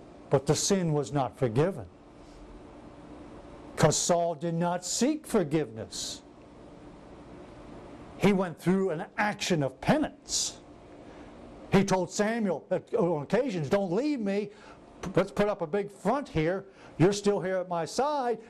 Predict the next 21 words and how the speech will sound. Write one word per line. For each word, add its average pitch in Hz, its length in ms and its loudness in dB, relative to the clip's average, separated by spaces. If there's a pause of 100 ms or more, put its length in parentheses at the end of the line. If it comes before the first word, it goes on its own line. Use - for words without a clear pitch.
Everything 185 440 2
will 175 100 2
look 165 260 -2
good. 262 380 2 (220)
The 151 80 2
people 190 300 2
won't 202 220 0
suspect 240 540 0
anything." 143 560 0 (1040)
But 104 200 2
God 123 280 4
took - 320 -2 (200)
the 139 80 2
spirit 196 600 2
from 143 360 0
him 220 360 2
and 151 120 -2
gave 165 240 0
it 180 80 -6
to 220 100 0
David. 233 400 0